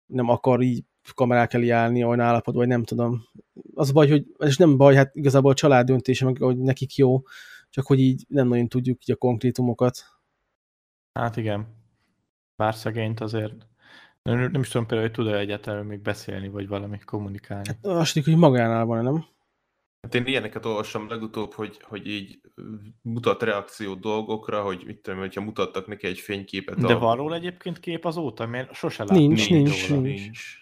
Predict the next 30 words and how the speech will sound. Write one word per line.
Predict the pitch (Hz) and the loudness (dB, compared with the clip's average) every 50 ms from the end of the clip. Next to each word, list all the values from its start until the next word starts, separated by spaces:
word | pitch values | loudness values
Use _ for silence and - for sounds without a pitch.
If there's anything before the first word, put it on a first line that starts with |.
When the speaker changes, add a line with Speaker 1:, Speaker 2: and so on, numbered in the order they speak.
| _ _ _ _ _ _ _ _ _ _ _ _ - - | _ _ _ _ _ _ _ _ _ _ _ _ -12 -6
Speaker 3:
Ilyen | 98 95 98 | -6 -4 -4
nagyon | 101 101 101 98 95 90 90 - _ _ _ _ | -2 -2 -2 -2 -2 -4 -6 -12 _ _ _ _
nagy | - 104 98 101 101 101 | -20 -16 -14 -14 -14 -14
titokban | _ - 110 104 - 101 98 101 107 101 101 | _ -12 -10 -8 -6 -8 -6 -4 -4 -4 -4
van | 104 104 104 | -6 -8 -8
ő | 107 107 110 110 | -8 -8 -6 -8
így | 107 110 - | -8 -8 -8
tartva. | - 110 107 107 | -8 -6 -4 0
Speaker 1:
Meg | 156 147 | 0 4
hát | 156 165 160 | 4 4 4
most | 170 160 147 - | 4 0 -2 -4
a | - 175 175 160 139 170 165 | -2 -2 0 0 4 4 6
legtöbb | 170 175 - - 151 135 - | 6 6 4 2 0 0 0
hír, | - - 170 151 143 | 0 2 4 4 4
ami | 131 135 | 6 6
jön, | 135 139 139 | 4 4 6
az | 139 147 143 | 4 4 2
se | - - 143 | 2 -2 -2
biztos, | 127 131 117 - - 127 113 | -2 -2 -4 -2 -2 -2 0
hogy | - 131 120 | -2 -2 -2
igaz. | 123 120 123 120 113 113 | -2 -2 -2 -2 -2 0
Na-, | 139 139 | 0 0
nagyon | 131 131 135 143 139 135 127 | 2 2 2 2 2 2 0
sok | - - 127 - | 0 -2 -4 -4
Speaker 3:
Igen. | 117 101 | -4 -2
Speaker 1:
a | 101 127 | -2 0
kamu | 131 131 123 | 0 2 2
hír | 123 131 131 | 2 2 2
vele | 123 127 123 117 | 2 2 0 0
kapcsolatban. | - 127 120 - - 127 123 117 117 123 123 123 | 0 -2 -4 -2 -2 -2 -2 -2 -2 -2 -2 -4